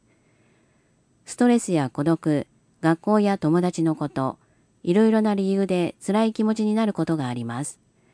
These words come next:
でも、そんな時は、一人で悩まず、周りの大人や友達に話してみてください。話すことで気持ちが楽になることがあります。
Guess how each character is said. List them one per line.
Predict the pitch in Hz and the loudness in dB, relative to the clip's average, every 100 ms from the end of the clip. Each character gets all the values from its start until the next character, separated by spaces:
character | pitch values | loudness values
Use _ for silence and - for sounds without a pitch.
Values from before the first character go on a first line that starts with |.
| _ _ _ _ _ - | _ _ _ _ _ -2
で | 202 | 2
も、 | 180 143 - - | 4 2 -2 -4
そ | 220 | 0
ん | 233 | 2
な | 233 | 2
時 | 247 - 165 | 0 0 0
は、 | 123 120 - _ | 0 -4 -10 _
一 | - - 214 | -8 0 2
人 | 180 | 2
で | 160 | 0
悩 | 156 175 | 0 0
ま | 185 190 | 0 -2
ず、 | 165 139 - _ _ - | -2 -4 -6 _ _ -2
周 | 165 185 | 0 2
り | 190 | 2
の | 196 180 | 2 2
大 | 160 | 0
人 | 190 190 | 0 0
や | 180 170 | 0 -2
友 | 156 170 196 | -2 -2 -2
達 | 196 180 | -4 -2
に | 170 165 - _ | 0 0 -2 _
話 | - 208 240 | -2 0 0
し | |
て | 220 | 0
み | 180 | -2
て | 165 | -4
く | 135 | -6
だ | 127 | -8
さ | 131 127 | -6 -6
い。 | 120 - _ _ _ _ _ _ _ _ _ | -8 -10 _ _ _ _ _ _ _ _ _
話 | 214 226 226 | 0 0 0
す | |
こ | - | -2
と | 202 202 | -2 0
で | 156 131 - | 0 -2 -4
気 | - | 0
持 | 190 | 0
ち | 214 | 0
が | 196 180 | 0 0
楽 | 180 | 0
に | 233 220 | 0 0
な | 196 | 0
る | |
こ | 175 | -2
と | 160 165 | -2 -2
が | 135 | -4
あ | |
り | 123 | -6
ま | 120 120 135 | -6 -8 -10
す。 | - | -12